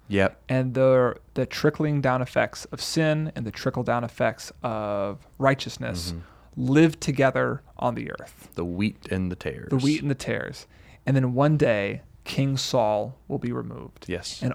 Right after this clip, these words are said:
Speaker 2: all that will be left are those humble, those who humble himself before the commands of the Lord and see his peace and salvation reign in all the earth.
Speaker 1: Yes.
Speaker 2: And that's what happened when Jesus returns.
Speaker 1: That is what happens when Jesus returns. That's a beautiful place to stop.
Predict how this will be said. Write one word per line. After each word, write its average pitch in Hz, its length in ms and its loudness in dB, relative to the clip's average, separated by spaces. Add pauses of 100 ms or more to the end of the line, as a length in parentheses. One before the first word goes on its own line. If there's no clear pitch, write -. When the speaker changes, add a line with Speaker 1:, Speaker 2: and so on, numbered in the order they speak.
Speaker 2:
all 135 240 4
that 151 100 2
will - 80 -2
be 135 120 -2
left 127 360 0
are - 20 -4
those 123 200 -2
humble, 165 840 0 (140)
those 143 180 4
who 135 100 2
humble 165 360 2
himself 143 420 0 (120)
before 139 460 -4
the - 80 -6
commands 123 540 -4
of 139 60 -6
the 135 60 -4
Lord 113 380 -6 (500)
and 120 160 -4
see - 240 -2
his 123 200 -4
peace - 360 -8
and 123 80 -8
salvation - 520 -10
reign 104 180 -14
in 98 60 -12
all 69 100 -10
the 73 160 -12
earth. - 140 -16 (320)
Speaker 1:
Yes. - 540 -6
Speaker 2:
And 135 120 -6
that's 117 180 -4
what - 120 -4
happened - 360 -6
when 117 120 -10
Jesus - 300 -14
returns. - 500 -14
Speaker 1:
That 92 120 4
is 90 100 4
what 87 100 2
happens 82 260 0
when 80 100 -6
Jesus - 240 -10
returns. - 420 -10
That's 123 200 8
a 101 60 -4
beautiful 87 340 -4
place - 280 -2
to - 120 -8
stop. - 360 -10